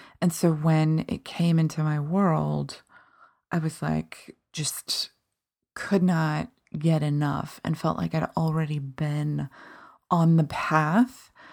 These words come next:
but not even realizing that that's what I was doing or, or what was happening. I was writing copious amounts of, uh,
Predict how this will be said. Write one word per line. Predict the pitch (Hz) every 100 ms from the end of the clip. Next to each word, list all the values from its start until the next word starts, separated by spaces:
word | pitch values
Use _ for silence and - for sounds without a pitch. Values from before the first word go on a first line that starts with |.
| - _ _
but | - -
not | 170 165 165 165 160 156 -
even | 170 156 156
realizing | 151 156 151 147 147 156 147
that | 147
that's | 151 147 -
what | 156 147 139 - _ _ _
I | -
was | 151 135 -
doing | 165 151 147 139
or, | 139 135 -
or | - 143
what | 139 147 -
was | 143
happening. | - - 160 143 - - - - - - - - 175
I | 156
was | 147
writing | 151 156 170 175 175 175 170 165 165 160 - - - - - _ _ _ _ _
copious | - - - 240 214 196 190 170
amounts | 170 160 160 156 - - -
of, | - 156 151 147 147 - - - _
uh, | - - -